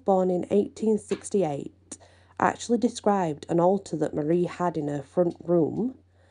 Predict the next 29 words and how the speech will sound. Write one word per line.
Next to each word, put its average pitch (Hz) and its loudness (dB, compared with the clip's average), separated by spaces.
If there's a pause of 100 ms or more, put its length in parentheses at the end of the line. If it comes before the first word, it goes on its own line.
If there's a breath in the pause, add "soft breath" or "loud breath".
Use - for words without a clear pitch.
(360 soft breath)
that 165 0
he'd 196 2
witnessed, - -2 (100)
and 175 0
it - -2
had 165 -2
items 190 -2
on 147 -6
it - -8
like 147 -6 (140)
good 143 2
luck 175 0
charms, - -12 (400 soft breath)
money-making 185 2
charms, 139 -14 (720 soft breath)
um, 156 0
husband-holding 160 4
charms. 135 -10 (440 soft breath)
She - 6
also 269 4
had 214 -2
a 180 0
statue 156 -6
of 160 -4
Saint 160 -2
Peter 220 0 (640 soft breath)
and 156 0
Saint 151 -2
Maron. 143 -2